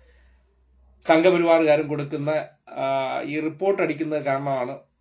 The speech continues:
പലർക്കും നോട്ടിഫിക്കേഷൻ കിട്ടാത്തത്, പലർക്കും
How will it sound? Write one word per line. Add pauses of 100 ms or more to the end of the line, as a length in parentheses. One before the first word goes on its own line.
(120)
പലർക്കും
നോട്ടിഫിക്കേഷൻ
കിട്ടാത്തത്,
പലർക്കും